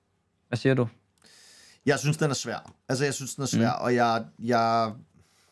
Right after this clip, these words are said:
Speaker 2: altså, jeg har jo fået et rigtig godt øje til Monte. Det er længe siden, altså, jeg, og jeg synes, Monte har været gode. Det er længe siden, vi rigtig har set noget fra Bad News Eagles, ikke?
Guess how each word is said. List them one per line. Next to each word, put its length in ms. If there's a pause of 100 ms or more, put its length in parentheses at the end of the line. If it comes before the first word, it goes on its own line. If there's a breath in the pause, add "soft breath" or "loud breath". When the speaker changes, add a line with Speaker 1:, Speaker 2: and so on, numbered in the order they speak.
(1000 loud breath)
Speaker 2:
altså, 160
jeg 80
har 60
jo 60
fået 160
et 60
rigtig 240
godt 160
øje 300
til 140
Monte. 300
Det 140
er 40
længe 340
siden, 340
altså, 160
jeg, 180
og 80
jeg 80
synes, 220
Monte 300
har 80
været 200
gode. 340
Det 100
er 40
længe 200
siden, 200
vi 80 (220)
rigtig 280
har 60
set 320
noget 380
fra 140
Bad 180
News 200
Eagles, 260
ikke? 140